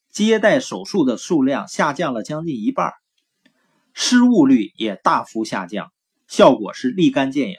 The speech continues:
的。这是为什么呢？这里面的原因其实就是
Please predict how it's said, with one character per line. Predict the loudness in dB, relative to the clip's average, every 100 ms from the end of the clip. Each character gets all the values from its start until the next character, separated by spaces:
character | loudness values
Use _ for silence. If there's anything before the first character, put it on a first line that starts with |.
| _
的。 | -18 -18 _ _ _ _ _ _ _ _ _ 2
这 | 4
是 | 6 4
为 | 2 0
什 | -6
么 | -12 -12
呢？ | -14 -16 _ _ _ _ _ _ _ _ _ _
这 | 6 8
里 | 8 2
面 | 0
的 | 2
原 | 2 0 -2
因 | -4 -6
其 | -2 0
实 | 2 0 0
就 | 2
是 | 0 -4 -10